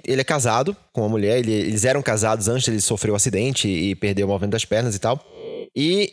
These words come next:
ele trai ela muito, e aí ele descobre que ela tava traindo ele também. E entre, entre eles, entre o casal, eles não, não faziam sexo, eles não, não tinham muito,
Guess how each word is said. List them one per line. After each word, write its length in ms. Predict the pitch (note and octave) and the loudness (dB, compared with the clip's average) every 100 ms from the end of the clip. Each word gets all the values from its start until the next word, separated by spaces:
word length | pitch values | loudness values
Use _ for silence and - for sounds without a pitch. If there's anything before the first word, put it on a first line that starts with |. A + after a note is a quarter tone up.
| - | -4
ele 140 | B2+ | -6
trai 360 | - A#2+ B2+ C3 | -2 0 2 2
ela 200 | C3+ C#3 | 2 2
muito, 480 | A2+ A#2+ D3 A3+ - - - - - | 2 0 -2 -4 -8 -16 -20 -10 0
e 80 | |
aí 60 | C#3+ | 0
ele 80 | D#3+ | 2
descobre 420 | F3+ - D#3 F3 | 0 0 0 0
que 100 | - | 0
ela 120 | D#3+ | 0
tava 160 | D#3+ E3 | 2 0
traindo 340 | F3+ E3 E3+ | 0 0 2
ele 100 | D#3 | 0
também. 440 | D#3+ G3+ C#3 G2+ - - | 0 0 2 0 -4 -4
E 240 | D3 D#3+ E3 | 0 2 2
entre, 240 | F#3 G3 E3 - | 0 0 0 0
entre 340 | C#3 D3+ D#3 C#3+ | 2 0 0 0
eles, 480 | A#2+ D3+ F3+ G2+ - | 2 2 2 0 0
entre 180 | G2+ A#2+ | 0 0
o 40 | |
casal, 520 | C3 A2 G2+ B2 D3+ - | 0 0 2 2 2 2
eles 460 | A#2 C3 D3 D3 | 0 0 0 0
não, 560 | C#3 C3+ C#3+ D3+ D#3 C#3+ | 0 0 0 0 0 0
não 80 | B2+ | 0
faziam 340 | D#3+ C3 C#3 | 0 2 0
sexo, 400 | D#3 A#2+ - - | 0 0 0 -2
eles 140 | F#2 G2 | -2 0
não, 160 | A2 | 0
não 140 | A2+ B2+ | 0 0
tinham 260 | - D3+ | 0 0
muito, 500 | C#3+ B2+ B2+ C#3 A#2+ | 0 0 0 0 0